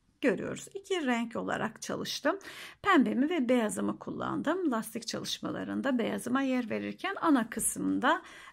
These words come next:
e, pembe rengimi tercih ettim. Bakınız patilerimizi de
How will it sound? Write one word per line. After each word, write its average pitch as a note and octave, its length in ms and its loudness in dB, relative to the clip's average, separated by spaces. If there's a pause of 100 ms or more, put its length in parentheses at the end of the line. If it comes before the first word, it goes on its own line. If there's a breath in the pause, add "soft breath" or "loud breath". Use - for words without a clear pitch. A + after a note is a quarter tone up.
(100)
e, A3 240 0
pembe C4 340 8
rengimi G#3 540 -2
tercih G3+ 460 0
ettim. A#3 280 -2
Bakınız B3+ 380 -2
patilerimizi - 840 -4
de D#4+ 180 0